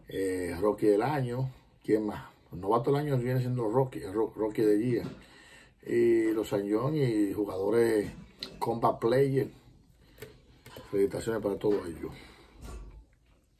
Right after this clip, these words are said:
Ahora vamos a pasar a la N F L. Tom Brady se retira, veintitrés años en la N F L.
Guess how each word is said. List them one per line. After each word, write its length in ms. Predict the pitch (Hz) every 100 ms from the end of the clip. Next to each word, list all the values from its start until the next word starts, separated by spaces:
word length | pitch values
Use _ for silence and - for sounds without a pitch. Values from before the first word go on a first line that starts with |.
| - - - -
Ahora 140 | - 80
vamos 300 | 101 104 107
a 80 | 104
pasar 540 | - - 113 127 127 -
a 160 | -
la 200 | 87 82
N 200 | 98 113
F 440 | 110 - 90 90 95
L. 320 | 76 - - - _ _ _ _ _ -
Tom 240 | 143 147
Brady 520 | 131 151 147 104 87 82 -
se 260 | - - 107
retira, 480 | 110 104 - 127 110
veintitrés 420 | 107 104 104 127
años 260 | 139 135 123
en 80 | 113
la 100 | 117
N 140 | 139
F 400 | 131 110 107 113
L. 240 | 101 85